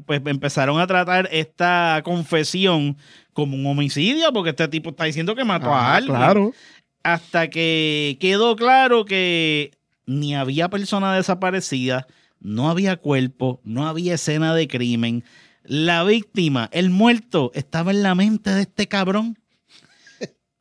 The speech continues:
Speaker 2: Ese cabrón lo que tenía era hambre.
Speaker 1: Sí,
Speaker 2: Y quería estar en una
Speaker 1: y,
Speaker 2: celda
Speaker 1: y
Speaker 2: para
Speaker 1: que,
Speaker 2: comer
Speaker 1: sí,
Speaker 2: tres
Speaker 1: porque
Speaker 2: comidas
Speaker 1: sí,
Speaker 2: al día.
Speaker 1: sí, por lo menos, sí, porque él dijo, "Coño, por lo menos voy a estar, me van a dar comida."
Speaker 2: <laughs> Sí.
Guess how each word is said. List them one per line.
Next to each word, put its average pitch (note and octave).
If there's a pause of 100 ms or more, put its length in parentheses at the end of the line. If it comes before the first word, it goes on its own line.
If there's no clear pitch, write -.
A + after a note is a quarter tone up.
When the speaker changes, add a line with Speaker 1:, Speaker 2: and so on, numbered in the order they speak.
(180)
Speaker 2:
Ese A3
cabrón D#3+
lo D3+
que D3
tenía C#3
era C3
hambre. C3+
Speaker 1:
Sí, G#3+
Speaker 2:
Y D#3+
quería G3
estar F3
en F#3
una F3+
Speaker 1:
y, D3+
Speaker 2:
celda E3+
Speaker 1:
y -
Speaker 2:
para D3+
Speaker 1:
que, -
Speaker 2:
comer C#3
Speaker 1:
sí, -
Speaker 2:
tres E3+
Speaker 1:
porque F#3
Speaker 2:
comidas D3+
Speaker 1:
sí, E3+
Speaker 2:
al D#3+
día. D3
Speaker 1:
sí, D3+
por C#3+
lo C#3
menos, C3+
sí, F3
porque F3+
él C#3+
dijo, C#3+
"Coño, E3+
por B2
lo B2
menos D3+
voy E3+
a F3+
estar, F3+
me D3
van C3+
a E3+
dar E3+
comida." D#3+
Speaker 2:
<laughs> D3+
Sí. D3